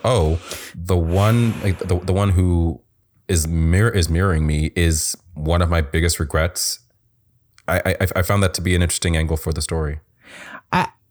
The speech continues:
Speaker 2: I think it works from a script thing. I just, I'm not sure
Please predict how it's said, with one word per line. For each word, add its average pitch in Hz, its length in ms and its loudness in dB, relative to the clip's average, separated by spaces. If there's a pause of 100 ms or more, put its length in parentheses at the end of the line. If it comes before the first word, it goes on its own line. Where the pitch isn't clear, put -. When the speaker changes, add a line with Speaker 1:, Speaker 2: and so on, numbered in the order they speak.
(440)
Speaker 2:
I 156 140 6
think 196 320 2
it 135 200 -2
works 120 480 0 (100)
from 113 260 2
a 82 80 2
script - 400 -2
thing. 123 460 4
I 123 140 4
just, - 360 -2 (340)
I'm 131 160 6
not 139 280 6
sure 113 760 4